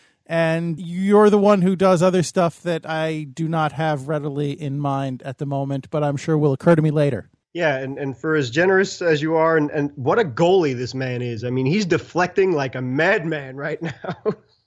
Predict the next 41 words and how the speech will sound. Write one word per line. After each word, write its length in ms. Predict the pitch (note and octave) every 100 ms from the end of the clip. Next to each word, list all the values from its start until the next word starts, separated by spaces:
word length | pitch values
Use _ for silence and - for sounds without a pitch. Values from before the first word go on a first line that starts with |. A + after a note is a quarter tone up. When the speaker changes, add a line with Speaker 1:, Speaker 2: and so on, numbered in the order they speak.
| -
Speaker 2:
So 260 | E3 F#3 F3 _ - A3+
Speaker 1:
All 60 |
right, 200 | A#3 F#3
all 80 | F3+
right, 80 | E3+
Speaker 2:
what 80 | C3+
you, 60 |
Speaker 1:
enough. 220 | C#3 B2+ - -
Uh, 140 | A3+ A3
the, 80 |
Speaker 2:
what, 100 | B3
Speaker 1:
the 60 | B3
Speaker 2:
what 80 | G#3
you, 60 | C#4+
Speaker 1:
listeners 420 | D#4 C4+ D4 C4+
Speaker 2:
no, 60 |
Speaker 1:
are 100 | F4+
Speaker 2:
wait, 100 | F#4
wait, 140 | F#4 F#4
wait, 200 | D#4+ G#3+
wait, 160 | A3+
wait, 140 | G#3 F3
wait, 120 | C#3+ _ _ _
wait, 220 | E3 B2+ -
wait. 180 | C3 -
What 120 | E3
you're 100 | F3
not 220 | F#3 C4+
mentioning 580 | A3+ D4 - D3+ C3+ B2 -
is 220 | D#3+ D3 _ _ -
all 280 | F#3 B3+
of 100 | A#3+
that 260 | E3 C#3+ C3+ -
maybe, 800 | D#3+ F#3+ B3 A#3 F3 E3+ A#2 A#2 -
maybe 580 | C#3 F3 A3+ B3+ A#3+ A3+
at 220 | E3 -
best 340 | G3+ D#3+ -
it 100 | D3+
comes 300 | - F3 E3
out 220 | E3+ D#3+ -
to 260 | D3+ A2+